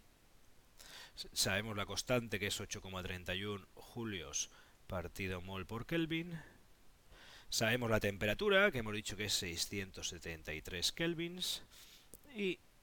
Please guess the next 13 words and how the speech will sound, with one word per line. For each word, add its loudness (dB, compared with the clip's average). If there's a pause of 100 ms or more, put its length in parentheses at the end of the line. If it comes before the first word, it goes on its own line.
conocemos -6
también -4
el 0
volumen, 0 (300)
que -8
es -2
un -10
dato -4
del -4
problema, -2 (300)
que -6
son -6 (400)
cuarenta -4